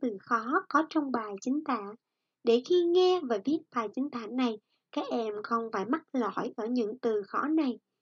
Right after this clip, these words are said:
Các em đã hiểu rõ chưa nào? Trên đây, cô có hình ảnh minh họa cho một từ. Đố các em đấy là từ gì? À, đó là từ mâm cỗ.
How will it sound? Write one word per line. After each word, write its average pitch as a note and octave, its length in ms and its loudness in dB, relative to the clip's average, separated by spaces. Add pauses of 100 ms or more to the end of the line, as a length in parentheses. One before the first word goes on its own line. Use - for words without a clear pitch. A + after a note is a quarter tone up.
(160)
Các D#4+ 120 -2
em A#3 340 2
đã A3 100 0
hiểu A#3 300 2
rõ - 120 -4 (160)
chưa E4+ 140 6
nào? B3+ 320 4 (3000)
Trên B3+ 220 2
đây, A#3+ 220 -2 (360)
cô A#3 340 2
có D#4 120 2
hình B3+ 160 2
ảnh G3 360 -8
minh A#3+ 180 0
họa G#3+ 420 -4
cho A#3 140 -2
một A3 160 -6 (140)
từ. A3+ 280 0 (840)
Đố A3 220 2
các F4+ 180 0
em A3+ 340 -2
đấy A#3 120 0
là E4+ 180 -2
từ A#3 180 0
gì? B3 440 4 (840)
À, B3 400 0 (300)
đó B3+ 180 0
là D4+ 160 -4 (120)
từ A#3+ 320 2 (380)
mâm F4 440 4 (260)
cỗ. F4 460 4